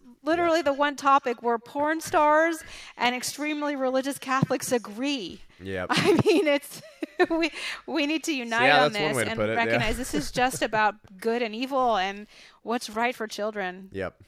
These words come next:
Speaker 2: yep, that's right. Powerful. Um, hey, as we finish, uh, Pamela, t-, uh, tell us about the Mom Army.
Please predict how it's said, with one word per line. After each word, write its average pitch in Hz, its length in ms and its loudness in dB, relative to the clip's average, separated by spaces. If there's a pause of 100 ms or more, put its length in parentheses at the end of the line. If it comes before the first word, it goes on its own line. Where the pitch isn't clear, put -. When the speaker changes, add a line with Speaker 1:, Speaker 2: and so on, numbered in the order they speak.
(120)
Speaker 2:
yep, 87 220 -10 (100)
that's - 240 -14
right. 78 160 -10 (720)
Powerful. 98 600 -4
Um, 104 400 -2 (260)
hey, 143 220 4
as 120 120 -2
we 131 120 -4
finish, 131 600 -2
uh, 110 220 -2
Pamela, 110 380 -4
t-, - 200 -10
uh, 110 220 -4
tell 123 240 -2
us 120 160 -4
about 104 600 -2
the 95 100 -6
Mom 95 320 -4
Army. 73 420 -12